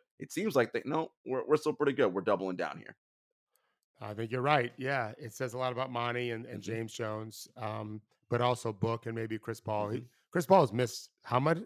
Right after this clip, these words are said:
Speaker 1: A
Speaker 2: Almost
Speaker 1: lot.
Speaker 2: the whole season.
Speaker 1: Yeah, he's been, like, fifteen
Speaker 2: Right?
Speaker 1: games. Like, yeah, he's been out for a
Speaker 2: Yeah.
Speaker 1: while.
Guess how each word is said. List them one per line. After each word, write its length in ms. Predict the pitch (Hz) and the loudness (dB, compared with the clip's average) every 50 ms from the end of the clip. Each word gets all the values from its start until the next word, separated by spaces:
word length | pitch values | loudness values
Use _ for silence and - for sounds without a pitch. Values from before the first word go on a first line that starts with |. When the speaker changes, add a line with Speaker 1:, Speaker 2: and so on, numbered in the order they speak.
| - _ - | -10 _ -6
Speaker 1:
A 60 | 151 | -6
Speaker 2:
Almost 340 | - - 123 143 170 156 147 | -2 0 2 4 4 4 4
Speaker 1:
lot. 40 | 139 | 2
Speaker 2:
the 40 | |
whole 80 | 113 104 | 0 0
season. 320 | - 147 165 143 101 - | 0 -2 -4 -4 -6 -2
Speaker 1:
Yeah, 180 | - 90 135 151 | 2 4 4 4
he's 120 | 95 110 | 4 2
been, 280 | - - - - 123 - - - | 2 2 0 0 -2 -8 -16 -18
like, 120 | - - _ - | -20 -10 _ -6
fifteen 200 | 117 - - 110 131 | -4 0 2 2 2
Speaker 2:
Right? 80 | 170 | 4
Speaker 1:
games. 240 | 233 254 381 - - | 2 0 -2 -4 -6
Like, 100 | 202 - | -6 -6
yeah, 80 | - - | -4 -4
he's 140 | 156 - - | -6 -6 -4
been 100 | - - | -4 -2
out 160 | - - - | -2 -2 -2
for 140 | 113 113 113 | -2 -2 -2
a 60 | 107 | 0
Speaker 2:
Yeah. 80 | 104 92 | -2 -2
Speaker 1:
while. 320 | 82 95 85 - - - | -2 -2 -4 -6 -8 -14